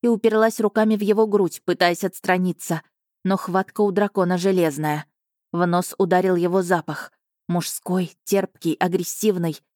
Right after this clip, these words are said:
И я его ещё жалела? Да в этом исполине силы, как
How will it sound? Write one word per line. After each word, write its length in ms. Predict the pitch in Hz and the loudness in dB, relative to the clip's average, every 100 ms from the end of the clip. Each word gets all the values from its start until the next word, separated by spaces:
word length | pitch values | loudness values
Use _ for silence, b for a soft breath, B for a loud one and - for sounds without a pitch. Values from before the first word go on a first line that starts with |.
| _ _ _ | _ _ _
И 60 | 165 | -4
я 220 | 151 160 | 0 0
его 260 | 180 165 190 | 0 2 0
ещё 340 | 180 - 185 | 0 -2 -2
жалела? 580 | 180 160 165 226 196 156 _ _ _ _ | 2 2 2 2 0 -4 _ _ _ _
Да 140 | 156 170 | -2 0
в 60 | |
этом 240 | 196 185 190 | 0 0 -2
исполине 520 | - 190 202 220 185 | -2 -2 0 0 -2
силы, 360 | - 233 208 | -2 0 2
как 360 | 170 208 214 - | 2 0 0 -4